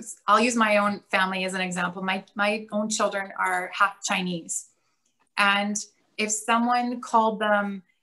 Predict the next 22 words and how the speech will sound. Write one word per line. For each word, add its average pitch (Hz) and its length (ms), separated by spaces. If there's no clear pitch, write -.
a 190 80
derogatory 202 720
name, 185 420
like, 180 320
um, 180 460
chink, 196 340
if 185 80
they 208 120
said, 202 360
"I 226 120
don't 247 320
like 233 220
that 220 180
kid, 214 240
he's 214 200
a 202 60
chink," 196 380
that's 240 380
not 262 280
a 254 40
hate 226 320
crime. 180 340